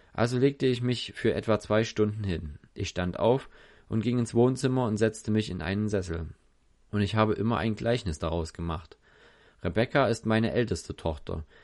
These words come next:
Die kleine Sharon ist mit ihrer Mutter vor Jahren heimgegangen, wisst ihr?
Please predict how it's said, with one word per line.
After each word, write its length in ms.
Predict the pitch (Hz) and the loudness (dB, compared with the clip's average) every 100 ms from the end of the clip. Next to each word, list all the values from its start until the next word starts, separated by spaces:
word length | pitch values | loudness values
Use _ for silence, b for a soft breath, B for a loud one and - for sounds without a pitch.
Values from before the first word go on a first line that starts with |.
| b b - | b b -10
Die 100 | - | 0
kleine 300 | 98 101 98 | 2 4 2
Sharon 460 | 113 117 123 127 | 4 4 4 2
ist 280 | 110 113 - | -2 -4 -2
mit 160 | 101 - | -2 2
ihrer 200 | 98 90 | 0 2
Mutter 300 | 104 113 110 | 2 2 0
vor 200 | - 95 | 0 2
Jahren 420 | 92 98 117 107 | 2 2 0 0
heimgegangen, 640 | 113 113 87 78 80 80 - | 0 0 -2 -4 -6 -8 -4
wisst 280 | 92 - 73 | -2 -2 -4
ihr? 260 | 101 113 | -4 -4